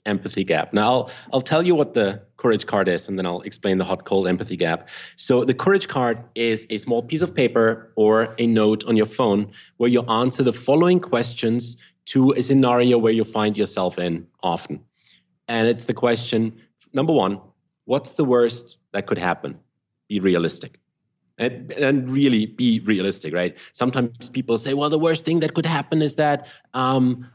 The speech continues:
I get thrown out of my company and I get fired and I'll never get a job again and I'll sleep under bridges." Well, y-, yeah, it's not really realistic. Like, wh-, what's, what's the realistic thing, right? Um,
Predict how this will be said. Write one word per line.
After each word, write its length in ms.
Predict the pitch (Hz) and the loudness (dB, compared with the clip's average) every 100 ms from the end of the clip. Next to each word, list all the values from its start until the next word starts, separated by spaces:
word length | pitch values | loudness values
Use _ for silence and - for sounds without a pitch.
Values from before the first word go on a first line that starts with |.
| _ - | _ -4
I 100 | 139 | 0
get 400 | 139 131 - - | 2 2 -2 -6
thrown 240 | 147 151 | 0 2
out 100 | 143 | 2
of 60 | 143 | 2
my 80 | 143 | 0
company 420 | 151 139 160 151 | -2 -2 0 2
and 120 | 139 | 0
I 20 | |
get 140 | 139 - | -4 -4
fired 420 | 135 139 139 135 | -2 0 2 0
and 80 | 131 | 0
I'll 140 | 139 | 0
never 200 | 143 147 | 0 0
get 140 | 147 | -2
a 60 | 139 | -2
job 280 | 135 127 135 | -2 -2 -2
again 280 | 135 135 131 | -2 -2 -2
and 120 | 123 | -4
I'll 200 | 120 120 | -6 -8
sleep 320 | - 135 135 | -2 -2 0
under 160 | 113 98 | -2 -2
bridges." 420 | 113 104 92 - - | -2 -4 -8 -12 -14
Well, 180 | 110 - | -14 -12
y-, 160 | 131 107 _ _ 151 | -14 -14 _ _ -4
yeah, 240 | 131 120 | 0 2
it's 180 | 104 120 | 0 0
not 160 | 113 | 0
really 200 | 110 101 | 2 0
realistic. 580 | 98 98 85 82 - 87 | 2 0 0 -4 -8 -8
Like, 100 | 90 | -4
wh-, 220 | 101 117 | -2 0
what's, 240 | 117 117 131 | 0 0 -2
what's 200 | 135 131 | -2 0
the 60 | |
realistic 420 | 107 92 82 - - | 2 0 -2 -8 -12
thing, 180 | 80 98 | -8 -2
right? 200 | 110 - - - - _ - | -4 -4 -14 -20 -20 _ -6
Um, 360 | 113 110 107 | -2 0 -2